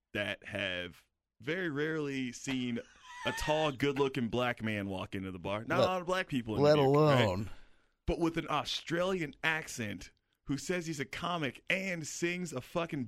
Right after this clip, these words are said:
Speaker 1: Billy Idol <laughs> song on karaoke, right? Here's the problem.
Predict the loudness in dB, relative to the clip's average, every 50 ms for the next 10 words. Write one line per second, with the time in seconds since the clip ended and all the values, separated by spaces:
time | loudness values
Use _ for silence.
0 | -2 -2 0 2 2 2 0 2 0 0 0 0 0 -2 -2 -4 -6 -4 -2 0
1 | 0 0 0 -2 -2 -2 -4 -6 -2 0 2 2 4 4 4 4 4 2 0 0
2 | -2 -2 0 0 0 0 -2 -4 -6 -14 -20 -20 -20 -20 -20 -20 -20 -20 _ _
3 | 2 2 2 2 0 -4 -6 -2 -2 0 0 0 0 0 0 -2 -4